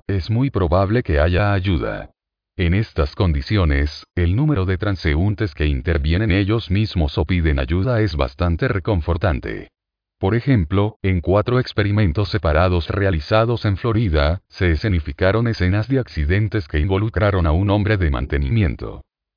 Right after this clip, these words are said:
Cuando quedó claro que el hombre estaba herido y necesitaba ayuda, recibió ayuda el cien por ciento del tiempo en dos de los experimentos. En los otros dos experimentos,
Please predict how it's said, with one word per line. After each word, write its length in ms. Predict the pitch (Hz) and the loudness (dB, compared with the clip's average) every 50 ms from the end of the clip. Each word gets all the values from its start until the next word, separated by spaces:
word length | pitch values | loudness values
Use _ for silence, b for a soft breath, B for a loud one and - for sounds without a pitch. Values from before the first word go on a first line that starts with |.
| _ _ _ | _ _ _
Cuando 380 | - 107 98 87 85 80 85 80 | -4 -2 0 0 2 2 0 0
quedó 320 | - 98 78 82 87 101 | 0 0 2 2 2 0
claro 340 | - - 123 117 98 92 95 | 0 0 0 2 2 2 0
que 120 | - 92 | 0 0
el 120 | 85 78 87 | 0 0 0
hombre 360 | 95 107 110 127 127 117 90 | 0 0 0 0 0 0 0
estaba 480 | 76 - - - 95 101 101 110 101 | 0 -2 -2 -2 -2 0 0 0 0
herido 400 | 85 76 82 90 98 98 107 104 | 0 0 0 0 -2 -2 0 0
y 80 | 90 76 | 0 0
necesitaba 720 | 80 92 90 - 104 90 - 76 - 131 135 139 147 101 | 0 0 0 -2 -4 -4 -4 -2 -2 0 0 0 0 0
ayuda, 580 | 98 80 95 117 120 85 76 73 71 78 90 - - - | 0 0 0 0 0 2 2 2 2 0 -2 -4 -4 -2
recibió 560 | 85 90 82 - 90 80 80 92 104 107 107 | -2 -2 0 0 -2 0 0 0 2 0 0
ayuda 380 | 92 78 85 87 82 78 76 | 0 0 0 2 2 2 2
el 100 | 78 73 | 2 0
cien 320 | 71 - 87 90 90 85 87 | -2 -2 -2 -2 0 0 0
por 160 | - 104 80 | 0 -2 -2
ciento 400 | 76 - 107 107 95 82 78 76 | -2 -2 0 0 0 0 0 0
del 160 | 71 73 76 - | 0 0 -2 -2
tiempo 360 | - 98 101 98 - 120 117 | -2 -2 -2 0 0 0 0
en 80 | 101 | 2
dos 240 | 90 80 87 78 71 | 2 0 0 0 0
de 80 | 78 76 | 0 0
los 160 | 82 85 - | 0 0 -2
experimentos. 1080 | 98 - - - 104 101 101 104 90 62 - - 64 55 52 98 95 - - - - _ _ _ _ _ _ _ _ _ _ | -6 -8 -4 -2 -2 0 0 0 0 -2 -2 -4 -6 -6 -6 -10 -12 -14 -18 -18 -20 _ _ _ _ _ _ _ _ _ _
En 200 | 95 95 92 87 | 0 2 2 2
los 180 | 87 80 - | 2 2 0
otros 320 | 107 110 - 107 95 78 73 | 0 0 0 -2 -2 -2 0
dos 240 | 101 107 113 - 110 | 0 0 0 0 -2
experimentos, 1040 | 98 - - 107 101 101 104 110 95 78 73 85 80 80 82 80 - - - | -4 -2 -2 -2 0 0 2 2 2 2 2 2 2 2 2 0 -4 -12 -20